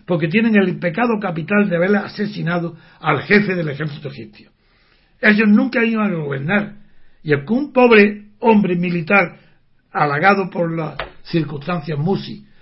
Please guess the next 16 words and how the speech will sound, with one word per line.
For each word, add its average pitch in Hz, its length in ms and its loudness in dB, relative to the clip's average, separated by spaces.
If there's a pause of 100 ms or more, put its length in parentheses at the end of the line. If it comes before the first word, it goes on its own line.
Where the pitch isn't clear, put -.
(140)
fue 214 180 2
apoyado 208 420 2
por 139 140 -6
los 135 100 -6
hermanos 185 340 -6
musulmanes, 190 520 -2
eso 226 120 -2
ha 233 60 -4
quedado 202 240 0
otra 208 200 -6
vez 185 120 -8
sepultado 202 440 -2
para 202 160 -6
otros 208 240 -6
veinte 202 280 -2
años. 220 360 -6